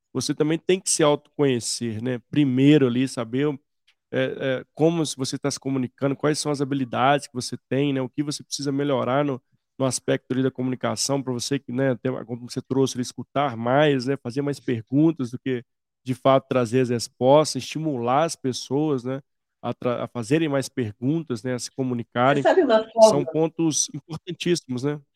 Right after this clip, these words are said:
Speaker 2: Uma forma de você saber, assim, como é que tá a minha comunicação comigo? Como é que a minha equipe percebe a minha comunicação? Pergunta. Há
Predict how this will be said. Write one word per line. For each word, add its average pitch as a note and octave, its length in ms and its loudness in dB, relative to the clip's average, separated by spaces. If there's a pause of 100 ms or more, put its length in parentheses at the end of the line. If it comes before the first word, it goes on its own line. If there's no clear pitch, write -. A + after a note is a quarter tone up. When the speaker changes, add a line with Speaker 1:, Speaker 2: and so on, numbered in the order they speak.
(180)
Speaker 2:
Uma G3 160 0
forma F#3+ 440 2
de F3 100 -4
você E3+ 320 -2
saber, D#3+ 540 -2
assim, D#3 240 -8
como - 160 -8
é A4+ 40 -4
que - 140 -10
tá - 80 -6
a A3 80 -2
minha F#3+ 200 0
comunicação E3+ 680 -6
comigo? E3 300 -8
Como F4 100 -2
é G4 40 -2
que D4+ 180 -6
a - 20 -4
minha A3 200 -2
equipe F#3+ 340 -10
percebe F#3+ 560 -2
a F3 60 0
minha E3+ 180 -4
comunicação? D#3+ 720 -6
Pergunta. F4 600 -2
Há - 40 -10